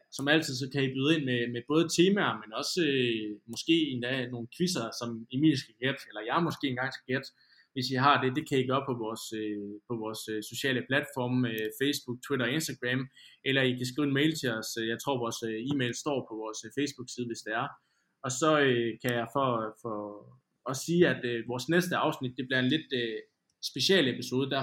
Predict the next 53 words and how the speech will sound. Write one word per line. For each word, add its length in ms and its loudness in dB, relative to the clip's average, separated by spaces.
får 120 -2
vi 60 2
nemlig 260 0
besøg 260 0
af 60 -8
en... 100 -6
Øh, 120 -8
en 80 2
mand, 320 4
der, 160 0
der, 140 0
øh, 180 -4
der 100 -2
er 300 -2
rigtig, 280 0
der 80 -2
går 120 -4
meget 340 4
op 100 0
i, 120 2
i 100 -2
Setien 340 2
og 260 -2
det 80 -14
taktiske, 440 -2
øh, 260 -6
aspekt 420 -4
i, 100 -4
øh, 200 -2
den 140 -2
måde, 240 0
Setien 360 -4
han 100 2
vil 160 0
spille 280 6
på. 60 -2
Så 100 -12
hvis 160 -12
man 80 -2
har 140 2
nogle 240 -4
spørgsmål 480 0
til 120 -2
en, 140 -8
øh, 200 -6
ja, 80 0
hvad 120 2
skal 180 -2
vi 60 -4
kalde 220 4
ham, 140 0
en, 220 -4
øh, 100 -8